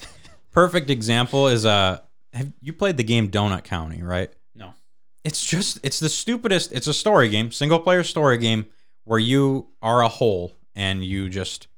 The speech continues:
Speaker 1: swallow up the world.
Speaker 2: Oh.
Speaker 1: It's a five hour game and it's perfect.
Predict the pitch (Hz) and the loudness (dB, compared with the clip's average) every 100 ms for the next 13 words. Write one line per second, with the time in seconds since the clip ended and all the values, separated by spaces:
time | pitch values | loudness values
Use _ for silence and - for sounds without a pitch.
0 | - - 107 95 95 90 - 85 82 82 | -20 -12 -2 0 2 -2 -4 -10 -10 -14
1 | - - - - - 117 110 101 - 101 | -18 -20 -20 -20 -16 -12 -12 -12 0 2
2 | 101 95 87 82 78 80 - - - 104 | 4 4 0 -2 -6 -18 -18 -16 -8 -8
3 | - - 101 80 76 78 | -8 -6 -6 -6 -12 -20